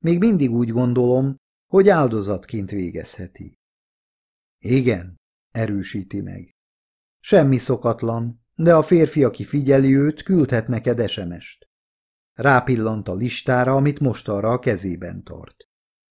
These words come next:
Roger nincs a listán. Összeráncolom a homlokomat, és megragadom a listát.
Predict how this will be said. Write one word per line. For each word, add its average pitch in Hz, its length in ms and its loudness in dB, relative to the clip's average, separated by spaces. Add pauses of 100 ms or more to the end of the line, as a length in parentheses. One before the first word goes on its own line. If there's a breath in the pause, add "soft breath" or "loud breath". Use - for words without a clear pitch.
(200)
Roger 127 540 2
nincs 160 260 2
a 117 80 0
listán. 95 680 -10 (680)
Összeráncolom 107 840 -2
a 92 60 -8
homlokomat, 135 680 2
és 147 200 -2
megragadom 98 640 -4
a 98 60 -10
listát. 98 640 -16